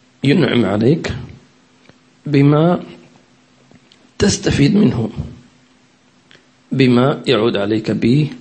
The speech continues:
الخير. هذا شيء طبيعي. كل من قدم إليك مساعدة تنتفع به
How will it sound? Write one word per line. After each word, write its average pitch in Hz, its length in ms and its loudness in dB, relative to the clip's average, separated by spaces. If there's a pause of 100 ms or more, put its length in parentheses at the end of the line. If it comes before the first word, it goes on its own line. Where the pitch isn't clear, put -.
(760)
الخير. 131 540 2 (1160)
هذا 107 160 0
شيء 196 160 2
طبيعي. - 460 0 (220)
كل 254 220 4
من 131 200 2
قدم 147 540 -4
إليك 107 580 -2 (800)
مساعدة 110 640 -2 (1160)
تنتفع 147 560 0
به 180 440 2